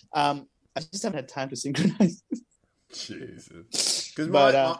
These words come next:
Speaker 2: mi-, mine's on average one thirty over eighty, which is a bit high.
Speaker 1: Yeah.
Speaker 2: Um, uh,
Speaker 1: But that's
Speaker 2: but
Speaker 1: okay.
Speaker 2: the
Speaker 1: Isn't it, like, one twenty over eighty is what you wanna be?
Speaker 2: You wanna be one twenty over eighty. That's, that's
Speaker 1: Right.
Speaker 2: the, that's the nice one.
Speaker 1: Right.
Speaker 2: Um,
Speaker 1: So, okay, so that's that. Then,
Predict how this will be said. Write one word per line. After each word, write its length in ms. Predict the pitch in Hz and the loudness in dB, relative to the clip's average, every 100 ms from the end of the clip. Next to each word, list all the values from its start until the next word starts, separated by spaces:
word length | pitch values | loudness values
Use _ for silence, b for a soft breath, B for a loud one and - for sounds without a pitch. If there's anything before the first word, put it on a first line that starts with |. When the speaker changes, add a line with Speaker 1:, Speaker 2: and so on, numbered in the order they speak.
| - | -6
Speaker 2:
mi-, 60 | |
mine's 320 | 151 180 196 | 0 0 0
on 120 | 180 165 | 0 0
average 340 | 147 139 120 | 0 -2 -4
one 240 | 127 123 117 | -4 -6 -2
thirty 260 | 120 117 | -2 0
over 220 | 110 98 | -2 -2
eighty, 260 | 101 104 90 | -4 -4 -6
which 160 | 98 113 | -10 -8
is 100 | 120 | -4
a 40 | |
bit 160 | 143 127 | -2 -2
high. 460 | 107 98 90 143 - _ _ _ _ | -2 -6 -8 -10 -12 _ _ _ _
Speaker 1:
Yeah. 480 | 127 113 104 107 104 | -4 -2 0 0 -2
Speaker 2:
Um, 480 | 104 101 98 90 73 _ _ | -4 -6 -8 -10 -14 _ _
uh, 240 | 101 98 95 | -8 -2 2
Speaker 1:
But 60 | |
that's 160 | 170 180 | 4 4
Speaker 2:
but 100 | 180 | 2
Speaker 1:
okay. 100 | 151 | 2
Speaker 2:
the 40 | |
Speaker 1:
Isn't 200 | 147 190 | -2 0
it, 120 | 180 170 | -2 2
like, 220 | 156 139 _ - | 2 0 _ -4
one 180 | 139 | -4
twenty 300 | 135 147 147 | -2 -2 0
over 200 | 147 139 | 0 2
eighty 480 | 143 139 160 262 254 - | 2 2 0 -2 -6 -8
is 140 | 156 147 | -12 2
what 220 | 147 147 | 2 4
you 80 | 147 | 2
wanna 240 | 147 165 | 4 2
be? 240 | 180 294 - _ - | 2 0 -2 _ -6
Speaker 2:
You 120 | 262 | -2
wanna 180 | 165 170 | 0 2
be 80 | 143 | 0
one 160 | 127 | -2
twenty 180 | 110 107 | -4 -6
over 240 | 101 87 82 | -8 -10 -12
eighty. 140 | 76 85 | -16 -12
That's, 280 | 95 95 - | -12 -12 -14
that's 180 | 95 113 | -8 -4
Speaker 1:
Right. 160 | - | -4
Speaker 2:
the, 280 | 87 82 78 - | -6 -10 -12 -14
that's 200 | - - | -18 -16
the 120 | - | -20
nice 160 | 64 - | -20 -20
one. 120 | - | 0
Speaker 1:
Right. 200 | - - | 2 2
Speaker 2:
Um, 520 | - - - - - | -2 -10 -8 -8 0
Speaker 1:
So, 220 | - 180 180 | 4 6 6
okay, 240 | 170 120 | 6 6
so 280 | - 147 143 | 8 8 8
that's 340 | 151 160 - | 6 4 2
that. 280 | 147 139 180 - | 2 2 0 -2
Then, 480 | 151 151 151 151 | 0 2 0 -4